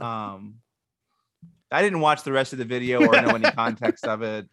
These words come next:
Speaker 1: and
Speaker 2: I
Speaker 1: I've never
Speaker 2: think
Speaker 1: heard of the guy. But
Speaker 2: I don't think there's ever context that would make that statement okay.
Speaker 1: You're very right.
Speaker 2: Now we're going to a little tabletop R P G subreddit called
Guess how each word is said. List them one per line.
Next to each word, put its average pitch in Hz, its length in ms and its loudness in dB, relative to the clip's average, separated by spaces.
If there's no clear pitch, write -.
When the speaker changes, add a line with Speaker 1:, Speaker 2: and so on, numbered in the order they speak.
Speaker 1:
and 101 280 -12
Speaker 2:
I 160 100 4
Speaker 1:
I've 165 80 2
never 240 140 2
Speaker 2:
think 123 60 -2
Speaker 1:
heard 143 140 -4
of - 80 -8
the 107 80 -10
guy. 101 400 -10
But 104 100 -8
Speaker 2:
I 160 100 4
don't 208 200 -2
think 196 180 -2
there's 160 260 2
ever 127 280 0
context 107 480 0
that 104 100 0
would 104 80 -2
make 104 180 -4
that 101 140 -4
statement 98 400 -8
okay. 98 280 -12
Speaker 1:
You're 117 320 -12
very 120 280 -6
right. 98 300 -8
Speaker 2:
Now 143 260 4
we're 143 140 4
going 165 400 2
to 123 480 0
a 117 80 0
little 139 520 2
tabletop 123 680 -2
R 113 180 -2
P 113 200 -4
G 101 500 -8
subreddit 92 500 -4
called 98 400 -6